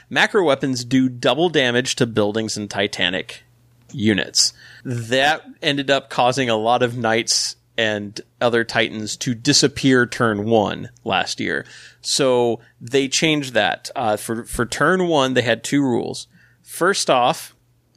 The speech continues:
macro was disabled for turn one. Basically, they,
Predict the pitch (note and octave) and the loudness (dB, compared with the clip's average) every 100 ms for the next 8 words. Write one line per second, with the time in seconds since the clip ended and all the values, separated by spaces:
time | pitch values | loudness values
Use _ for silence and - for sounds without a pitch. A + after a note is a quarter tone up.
0 | - - C3 C#3+ - F3 D3+ C3+ A#2 A#2+ | -12 -4 0 0 2 0 2 2 0 0
1 | C3 C#3 B2 G#2 E2 - A2 - G#2 G2 | 0 2 2 0 -10 -10 -10 -6 -6 -6
2 | G2+ - - - - _ - C3+ C3+ C#3+ | -10 -12 -16 -20 -20 _ 2 2 4 0
3 | C3+ C3 B2 A#2+ | 0 2 2 2